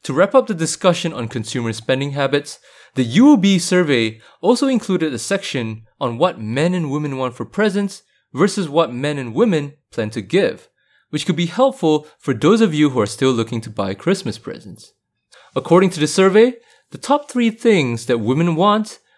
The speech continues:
are department store vouchers, chocolates, and perfumes.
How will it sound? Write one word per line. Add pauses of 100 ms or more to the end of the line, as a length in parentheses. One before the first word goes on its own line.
(200)
are
department
store
vouchers, (480)
chocolates, (240)
and
perfumes.